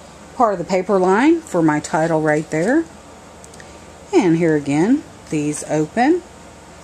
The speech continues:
to try to provide some more opportunities for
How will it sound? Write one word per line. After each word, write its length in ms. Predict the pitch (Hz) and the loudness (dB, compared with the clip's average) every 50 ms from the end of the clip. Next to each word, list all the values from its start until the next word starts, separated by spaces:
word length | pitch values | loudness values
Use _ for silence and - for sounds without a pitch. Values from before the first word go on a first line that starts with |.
| - - - - - - - - - - | -20 -20 -20 -20 -20 -20 -20 -20 -18 -8
to 160 | - 180 160 | -6 -6 -6
try 280 | 160 - - 180 175 165 | -4 -2 -2 0 0 0
to 80 | 160 | -2
provide 680 | 156 - 170 156 143 156 156 156 151 151 151 151 147 | -6 -4 -6 -4 -2 0 0 0 0 -2 -2 -4 -6
some 280 | - - - 156 147 151 | -10 -10 -6 -4 -2 0
more 380 | 160 156 156 151 151 147 147 147 - - - - - | 0 0 0 0 0 -2 -4 -8 -12 -18 -20 -12 -6
opportunities 1040 | 170 160 160 - 156 147 - - 180 175 170 156 147 143 143 147 147 143 - - - - - - - - - - - - - - - - - - - - - - - - - - - - | -6 -6 -4 -4 -8 -8 -6 -4 -2 0 0 0 -2 -2 -4 -4 -6 -6 -10 -14 -16 -20 -20 -20 -20 -20 -20 -20 -20 -20 -20 -20 -20 -20 -20 -20 -20 -20 -20 -20 -20 -20 -20 -20 -20 -20
for 480 | - - - - 180 160 156 147 143 | -16 -16 -8 -4 -2 0 2 2 0